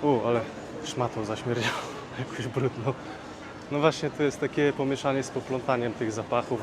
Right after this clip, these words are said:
bo raz czuć, e, jakąś ładną, zadbaną Tajkę, raz czuć gówno, już gówno było czute, <laughs> a teraz jakąś szmatę, wcześniej jedzenie.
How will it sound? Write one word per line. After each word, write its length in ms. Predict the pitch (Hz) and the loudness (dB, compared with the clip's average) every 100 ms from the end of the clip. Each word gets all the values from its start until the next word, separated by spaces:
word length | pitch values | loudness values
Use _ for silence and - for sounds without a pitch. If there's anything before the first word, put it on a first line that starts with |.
| 107 | 0
bo 220 | 120 117 - - - - - | 4 4 0 -6 -10 -10 -6
raz 280 | 135 143 135 | 4 4 4
czuć, 320 | - 131 - 135 | 0 -2 -2 2
e, 120 | 131 | 4
jakąś 380 | 123 120 131 123 | 4 4 0 6
ładną, 280 | 151 135 131 | 6 8 4
zadbaną 540 | 127 123 123 127 117 | 4 4 6 6 4
Tajkę, 560 | 113 156 160 185 185 190 - - - - - | 6 6 6 6 6 4 0 -8 -8 -8 0
raz 300 | 143 147 - | 6 6 6
czuć 220 | - 131 | 2 0
gówno, 400 | 127 143 135 165 | 4 4 6 6
już 160 | 170 127 | 4 2
gówno 300 | 139 131 135 | 0 2 2
było 520 | 127 127 131 131 127 123 123 113 | 2 2 4 4 2 2 -2 -2
czute, 300 | - 135 202 - - - - | -2 4 4 4 -6 -8 -2
<laughs> 380 | 147 - - - | -2 -2 -6 0
a 440 | 123 131 135 135 135 | 4 6 6 4 2
teraz 280 | 135 139 131 | 0 0 0
jakąś 240 | 127 110 117 | -2 -2 -4
szmatę, 460 | - 151 160 180 180 - - - - - - - - | -2 -2 4 4 4 -2 -6 -6 -6 -6 -8 -8 -6
wcześniej 400 | - 143 - 113 | 4 4 6 4
jedzenie. 480 | 104 131 160 180 | 4 6 6 6